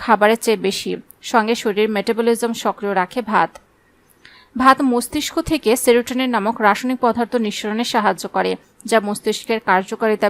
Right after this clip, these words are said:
বৃদ্ধি করে, তাই ভাত খেলে তৃপ্তি অনুভূত হয়। ভাতে কোলেস্টেরল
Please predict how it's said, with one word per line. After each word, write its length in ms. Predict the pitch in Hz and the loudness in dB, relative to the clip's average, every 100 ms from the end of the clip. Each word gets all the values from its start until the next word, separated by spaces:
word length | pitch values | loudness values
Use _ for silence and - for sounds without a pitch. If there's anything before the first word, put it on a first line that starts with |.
| 185 | 0
বৃদ্ধি 260 | 214 190 226 | -6 -4 -2
করে, 180 | 185 180 185 - - - | 0 -2 -6 -14 -14 0
তাই 160 | 220 208 | 0 2
ভাত 160 | 220 190 - | -2 -2 -4
খেলে 180 | 233 233 | 0 0
তৃপ্তি 360 | - 240 - 226 - 226 | -2 -8 -6 -8 -4 -4
অনুভূত 320 | 240 240 214 196 | -4 -4 -2 0
হয়। 180 | 185 - _ _ _ - - 233 | -2 -4 _ _ _ -20 -12 -2
ভাতে 220 | 254 247 294 | 0 2 4
কোলেস্টেরল 460 | 226 247 262 294 | 4 4 2 0